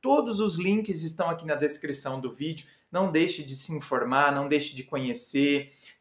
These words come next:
Tem também o Sobre Mim, não é? Então, pra você conhecer quem sou eu, tá?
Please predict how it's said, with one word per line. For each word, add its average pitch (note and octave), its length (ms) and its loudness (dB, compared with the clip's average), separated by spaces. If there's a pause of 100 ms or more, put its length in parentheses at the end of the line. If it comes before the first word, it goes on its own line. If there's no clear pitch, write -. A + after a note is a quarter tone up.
Tem E3 200 0
também D#3 320 -2
o D3+ 120 0
Sobre C#3+ 440 0
Mim, C#3+ 440 -4
não C3 120 -4
é? E3 300 2 (220)
Então, D3 380 0 (160)
pra C3 120 4
você C#3 280 -2
conhecer C#3 640 -2
quem E3+ 180 -6
sou B2 260 -4
eu, C#3+ 680 4 (180)
tá? D#3+ 540 2